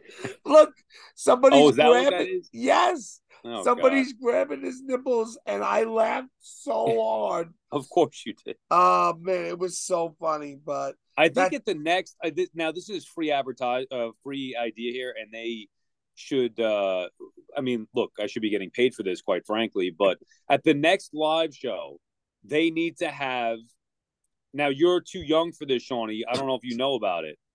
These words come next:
Speaker 2: but there, there was a pose off with the Ultimate Warrior and Rick Rude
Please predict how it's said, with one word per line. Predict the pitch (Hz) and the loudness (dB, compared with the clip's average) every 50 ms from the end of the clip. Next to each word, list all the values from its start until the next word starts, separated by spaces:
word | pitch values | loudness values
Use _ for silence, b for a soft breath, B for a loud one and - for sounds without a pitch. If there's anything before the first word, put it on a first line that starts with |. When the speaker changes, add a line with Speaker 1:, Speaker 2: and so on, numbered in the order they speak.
| _ _ _ _ _ _ - | _ _ _ _ _ _ 2
Speaker 2:
but | 156 147 143 - | 4 4 4 2
there, | - 160 160 147 143 131 123 131 147 _ | -2 -2 -2 -2 -2 -6 -10 -14 -10 _
there | 151 151 | -2 -2
was | 143 143 139 113 | 0 0 -2 -4
a | 131 127 - - - - | -6 -10 -10 -14 -6 -2
pose | 190 202 220 196 143 135 | -2 -2 -2 -2 -2 -4
off | 117 82 65 60 - _ _ _ _ _ _ _ _ _ _ _ _ | -4 -4 -6 -10 -18 _ _ _ _ _ _ _ _ _ _ _ _
with | 117 120 143 139 135 127 127 - _ _ _ | 0 4 4 6 4 4 2 -4 _ _ _
the | 117 127 143 | -4 0 0
Ultimate | 147 160 170 170 - 156 156 156 139 | 2 0 0 -2 -6 -8 -8 -8 -6
Warrior | 143 139 160 165 160 151 143 139 135 131 - 151 | -4 -2 0 2 2 0 0 -2 -2 -2 -2 -4
and | 139 135 127 120 | -4 -4 -2 0
Rick | 127 151 151 - - | 0 0 0 0 -2
Rude | 147 151 147 143 135 127 117 | 0 0 2 0 0 -2 -2